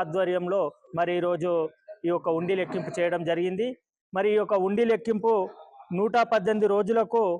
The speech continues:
పది లక్షల నాలుగు వేల రెండు వందల ఎనభై రూపాయలు, పది లక్షల నాలుగు వేల రెండు వందల ఎనభై రూపాయలు మరి యొక్క గుడికి ఆదాయంగా మరి గల్లా వచ్చింది. మరి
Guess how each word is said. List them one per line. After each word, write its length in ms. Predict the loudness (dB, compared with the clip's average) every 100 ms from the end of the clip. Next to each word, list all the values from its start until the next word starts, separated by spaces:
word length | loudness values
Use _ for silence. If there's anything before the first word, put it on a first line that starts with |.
| -6 _ _ _
పది 240 | -2 2 2
లక్షల 320 | 2 0 2 2 0 -6 -20 -8 0
నాలుగు 280 | 2 2 2
వేల 220 | 2 2 2 0 -2 -2
రెండు 200 | -2 0 0
వందల 220 | 2 2 2
ఎనభై 220 | 0 0 0
రూపాయలు, 420 | 0 2 2 0 -4 -8 _ _ _ _ _ _
పది 180 | 0 2
లక్షల 280 | 2 0 0 0 0
నాలుగు 240 | 0 2 0
వేల 160 | 2 0 0
రెండు 160 | -2 -2
వందల 200 | -2 -2
ఎనభై 180 | -2 -2 0
రూపాయలు 460 | 0 0 0 0 -2 -4 -10 _ _ -4
మరి 180 | -2 0
యొక్క 200 | -2 0 0 -2 -6 _ _ -4
గుడికి 320 | -2 -2 -2 0 0
ఆదాయంగా 480 | 2 0 0 0 2 0 -6 _ -6
మరి 120 | -4 0
గల్లా 220 | 0 2 0
వచ్చింది. 360 | -2 -6 -2 -4 -6 _ _ _ _
మరి 160 | -2